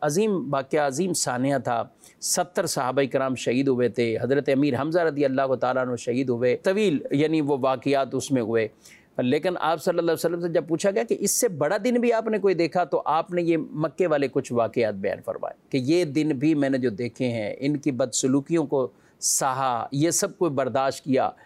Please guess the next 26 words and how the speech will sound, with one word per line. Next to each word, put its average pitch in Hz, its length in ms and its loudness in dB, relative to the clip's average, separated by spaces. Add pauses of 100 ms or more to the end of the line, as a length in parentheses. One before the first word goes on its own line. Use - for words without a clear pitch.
(320)
یعنی 208 560 2
یہ 165 500 2
احد 190 320 2
کا 220 140 0
واقعہ 180 300 0
اگرچہ 196 420 0
بڑا 202 200 2
واقعہ، 139 440 0 (140)
لیکن 143 280 0
یہ 165 300 2
واقعہ 147 440 0 (340)
جو، 151 120 2
جو 156 140 0 (100)
پہلی 233 320 2
زندگی، 196 520 0
مکی 170 340 0
زندگی 170 320 2
گزری، 143 300 2
اس 151 180 0
میں 170 100 2
تو 156 120 2
ایسے 151 200 0
کئی 220 220 0
واقعات 151 440 0
سامنے 117 360 -2
آئے 113 100 -8